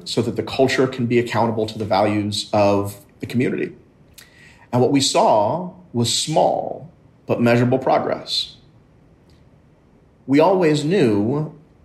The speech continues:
with small and measurable progress that you're one tragic incident from going back to ground zero. But the events of the last week and a half haven't brought us back to ground zero.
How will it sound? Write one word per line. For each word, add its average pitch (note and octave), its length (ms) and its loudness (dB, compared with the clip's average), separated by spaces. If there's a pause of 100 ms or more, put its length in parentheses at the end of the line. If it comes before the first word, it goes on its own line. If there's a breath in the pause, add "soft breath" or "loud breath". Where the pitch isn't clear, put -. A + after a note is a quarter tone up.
(640)
with B2 120 2
small D3 440 2
and C3+ 100 0
measurable B2 360 -2
progress A#2+ 760 0 (300 soft breath)
that A2+ 140 0
you're A#2+ 100 2
one C3+ 500 0 (120)
tragic A#2+ 480 0
incident A2 520 -2
from G#2 260 -2
going G#2 200 0
back G2+ 200 2
to G#2 60 -6
ground F#2+ 260 -2
zero. - 480 -6 (1000)
But - 440 0
the A2+ 80 0
events A#2+ 240 2
of A#2+ 40 -4
the A#2 60 2
last A2+ 280 2
week A2 160 -2
and G2+ 80 -2
a F#2+ 40 -2
half G#2+ 480 0
haven't G#2 260 -2
brought G2+ 140 2
us G2+ 60 -2
back G2 240 0
to G2+ 60 -10
ground F2+ 260 -2
zero. F2+ 460 -2